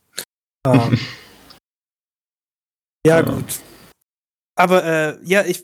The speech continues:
Speaker 1: ich bin auch ein ganz klarer Fan, wo wir auf Step Rider zurückkommen, von den Step Ridern. Ich glaub, die werden in sehr vielen Druidenlisten ihren Platz finden. Hm. Bin da ja auch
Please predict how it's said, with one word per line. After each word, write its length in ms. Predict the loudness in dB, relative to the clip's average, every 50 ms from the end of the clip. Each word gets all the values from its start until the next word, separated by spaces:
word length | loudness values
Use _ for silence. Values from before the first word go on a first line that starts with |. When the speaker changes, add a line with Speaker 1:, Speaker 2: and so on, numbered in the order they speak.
| _ _
Speaker 1:
ich 160 | -12 -8 -6
bin 180 | -4 -6 -4 -4
auch 220 | -6 -6 -6 -8
ein 80 | -10 -6
ganz 280 | -6 -6 -4 -6 -6
klarer 360 | -2 0 0 2 2 0 -2
Fan, 320 | -4 -2 -2 -2 -2 -2 -4
wo 80 | -6
wir 120 | -6 -6 -6
auf 100 | -6 -4
Step 320 | -2 -2 -2 -2 -2 0
Rider 200 | 0 2 2 0
zurückkommen, 440 | -2 -4 -6 -6 -4 -4 -4 -4 -4
von 240 | -4 -2 0 0 2
den 100 | 0 -2
Step 300 | -2 -2 -4 -2 0 0
Ridern. 260 | 2 2 4 2 2
Ich 80 | 0 -2
glaub, 240 | -4 -4 -4 -4
die 320 | -6 -8 -8 -8 -10 -10 -6
werden 220 | -2 -2 -2 -2 -2
in 80 | -4
sehr 220 | -2 0 0 0 0
vielen 340 | -2 -4 -2 0 0 0
Druidenlisten 760 | 0 -2 -4 -4 -4 -6 -4 -2 -2 0 0 -2 -2 -4 -6 -4
ihren 140 | -2 -2 -2
Platz 280 | -2 -4 -4 -4 -4
finden. 480 | -6 -4 -4 -2 -2 -2 -4 -4 -6 -12 _ _ _ _ _ _ _ _ _ _ -8 -6
Hm. 280 | -4 -4 -4 -4 -6 -8 _ _ _ _ _ _ _ _ -8 -8 -8 -8 _ _ _ _ _ 2
Bin 160 | 2 2 4 4
da 140 | 2 4
ja 180 | 4 4 2 2
auch 300 | 0 0 0 0 -2 -2